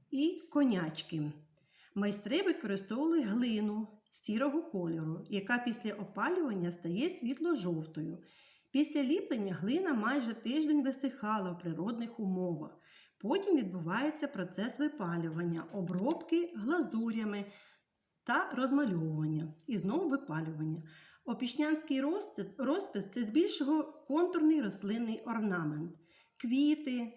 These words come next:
грона, гілки у вигляді букетів.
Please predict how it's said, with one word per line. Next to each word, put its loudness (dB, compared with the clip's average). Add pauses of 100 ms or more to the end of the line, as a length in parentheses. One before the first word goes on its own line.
(140)
грона, -2
гілки -2
у -4
вигляді -2
букетів. -4